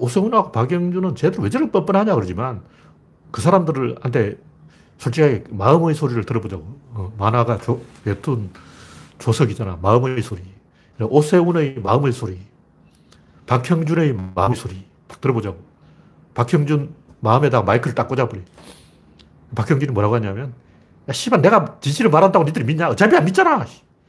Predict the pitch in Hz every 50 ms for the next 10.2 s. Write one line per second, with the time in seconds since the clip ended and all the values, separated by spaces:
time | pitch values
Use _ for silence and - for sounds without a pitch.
0 | _ _ _ _ _ _ _ - 220 190 - 170 - - 214 220 226 156 135 196
1 | 220 190 156 - 302 226 143 113 110 110 127 110 - - 208 196 185 135 147 247
2 | 226 226 - 165 131 117 123 104 90 - - - _ - 101 92 147 175 160 156
3 | - - 202 160 - 110 90 87 - _ _ - - - 160 160 143 107 - -
4 | - _ _ _ _ - - - - - - - - _ - _ _ - _ _
5 | - - _ _ - - - - - - - _ _ _ - - _ - _ _
6 | _ _ _ _ - 170 160 185 180 156 120 131 165 165 - 127 - - - -
7 | _ _ _ - 117 135 - 147 - - 95 117 113 107 - - - - - -
8 | _ - 113 - - 143 139 151 151 143 143 143 131 123 113 110 117 110 95 107
9 | 95 - 123 104 - - 135 120 147 139 139 151 143 127 104 - - - - 143
10 | 120 120 117